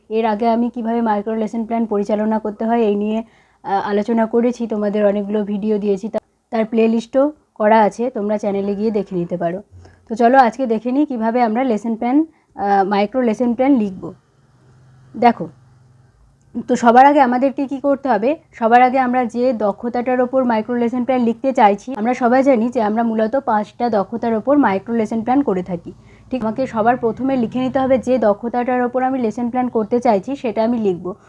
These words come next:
তো দেখো, আমি এখানে সমন্বয় সাধন দক্ষতার ওপর লেসন প্ল্যান তৈরি করবো, ওই জন্য আমি এখানে সমন্বয় সাধন দক্ষতাটা লিখে নিয়েছি। তারপরে আমাদেরকে দুটো ঘর তৈরি করতে হবে, যেখানে একটা, আহ, বাঁ দিকে লেখা থাকবে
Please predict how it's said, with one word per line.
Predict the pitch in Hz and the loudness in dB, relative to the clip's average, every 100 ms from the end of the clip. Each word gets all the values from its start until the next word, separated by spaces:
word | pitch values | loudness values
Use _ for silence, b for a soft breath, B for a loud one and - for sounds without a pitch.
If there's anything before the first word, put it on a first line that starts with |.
| b 226 | b -4
তো | |
দেখো, | 226 226 269 | -2 0 0
আমি | 247 | 0
এখানে | 226 233 254 | 0 -2 -4
সমন্বয় | 240 208 220 226 | -2 -2 0 -2
সাধন | 233 240 | 0 0
দক্ষতার | 226 220 233 240 | 2 0 -2 -4
ওপর | 240 240 | -4 -2
লেসন | 233 247 240 | -2 -4 -4
প্ল্যান | 247 | -2
তৈরি | 254 247 | -2 -2
করবো, | 247 262 | -2 0
ওই | 302 233 | 0 0
জন্য | 214 220 | -2 -2
আমি | 220 302 B B - | -2 -4 B B -8
এখানে | 208 247 | -4 -2
সমন্বয় | - 208 202 208 | 0 0 2 0
সাধন | 196 202 | 0 -2
দক্ষতাটা | 202 190 208 220 240 | -2 -2 -2 -2 0
লিখে | 269 214 190 | -2 -2 -2
নিয়েছি। | 175 170 - - B B B B - | -2 -2 -10 -18 B B B B 2
তারপরে | 240 254 302 277 | 2 4 6 6
আমাদেরকে | 233 240 240 285 | 4 2 0 0
দুটো | 254 233 247 | -2 -2 -2
ঘর | 220 190 | -2 -4
তৈরি | 185 180 175 | -4 -4 -4
করতে | 175 - 185 | -6 -6 -8
হবে, | 175 180 _ _ _ 208 | -6 -10 _ _ _ -4
যেখানে | 254 254 294 233 | -2 2 2 2
একটা, | 269 226 214 254 | 0 -2 -2 -4
আহ, | - 233 226 | -2 -2 0
বাঁ | 208 214 214 | 2 2 2
দিকে | 233 277 | 0 0
লেখা | 254 254 269 | 2 2 2
থাকবে | 262 226 208 | 0 0 0